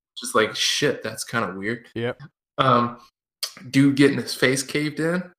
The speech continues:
Speaker 2: That,
Speaker 1: Like,
Speaker 2: yeah, that was intense.
Speaker 1: that caught me off guard. Um, there's a person that gets, like, a, a small dagger file type thing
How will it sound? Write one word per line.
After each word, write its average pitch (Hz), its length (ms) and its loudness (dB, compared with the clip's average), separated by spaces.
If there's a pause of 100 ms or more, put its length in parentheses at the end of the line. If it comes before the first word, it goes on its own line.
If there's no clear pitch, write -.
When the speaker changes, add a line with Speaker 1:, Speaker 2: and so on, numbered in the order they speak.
(200)
Speaker 2:
That, 127 360 0
Speaker 1:
Like, - 80 -20
Speaker 2:
yeah, 135 380 4
that 123 180 2
was 147 120 -2
intense. 107 640 -6 (340)
Speaker 1:
that 139 260 2
caught 135 220 2
me 120 100 -6
off 117 220 -6
guard. 120 360 2 (360)
Um, 113 500 -2 (320)
there's 120 180 -8
a 120 40 -12
person 139 400 0
that 120 80 -2
gets, 123 260 -2
like, 120 220 -2
a, 104 260 -2 (320)
a - 40 -16
small 117 640 -6
dagger 117 640 -4
file 123 560 -4
type 147 300 -4
thing 151 480 -4